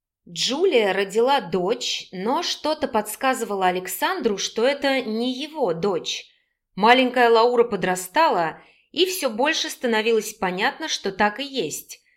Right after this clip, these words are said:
Папа подчёркнуто прохладно относился к дочери своей любовницы. Джулия вопросов не задавала, видно, понимая, что Александр подозревает не зря.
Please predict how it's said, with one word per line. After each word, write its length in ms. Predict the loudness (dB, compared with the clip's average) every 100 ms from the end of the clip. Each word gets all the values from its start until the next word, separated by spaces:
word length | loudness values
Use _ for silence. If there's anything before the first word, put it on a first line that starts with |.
| _ _ _ _ _ _
Папа 380 | 2 2 2 0
подчёркнуто 880 | 2 0 0 -2 -2 0 -2 0 -2
прохладно 720 | 0 -2 0 2 2 2 -2
относился 640 | -2 -4 -2 -4 -4 -6
к 80 | -2
дочери 340 | 0 0 -2 -4
своей 400 | -4 -2 0 0
любовницы. 880 | 0 -2 -2 -4 -8 -4 -4 -4 -10 _ _ -8
Джулия 380 | 0 4 4 4
вопросов 580 | 2 4 2 0 -8
не 120 | -8 -6
задавала, 720 | -4 -4 -2 0 0 0 -4 -14 _ _
видно, 340 | -6 -4 -4 -2
понимая, 520 | -2 -2 -4 -2 -2
что 220 | -2 -2
Александр 580 | -2 -4 -2 -2 -2 -4
подозревает 720 | -4 -4 -4 -4 0 0 0
не 140 | -4 -4
зря. 440 | -4 -4 -4